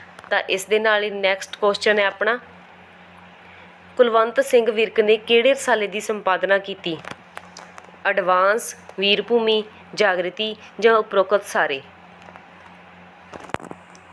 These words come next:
ਕੁਲਵੰਤ ਸਿੰਘ ਵਿਰਕ ਨੇ ਕਿਹੜੇ ਰਸਾਲੇ ਦੀ ਸੰਪਾਦਨਾ ਕੀਤੀ? ਐਡਵਾਂਸ, ਵੀਰ ਭੂਮੀ, ਜਾਗ੍ਰਿਤੀ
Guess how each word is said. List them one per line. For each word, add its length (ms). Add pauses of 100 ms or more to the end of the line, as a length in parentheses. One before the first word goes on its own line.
(680)
ਕੁਲਵੰਤ 380
ਸਿੰਘ 260
ਵਿਰਕ 280
ਨੇ 140
ਕਿਹੜੇ 300
ਰਸਾਲੇ 360
ਦੀ 140
ਸੰਪਾਦਨਾ 640
ਕੀਤੀ? 420 (1300)
ਐਡਵਾਂਸ, 680 (140)
ਵੀਰ 240
ਭੂਮੀ, 420
ਜਾਗ੍ਰਿਤੀ 640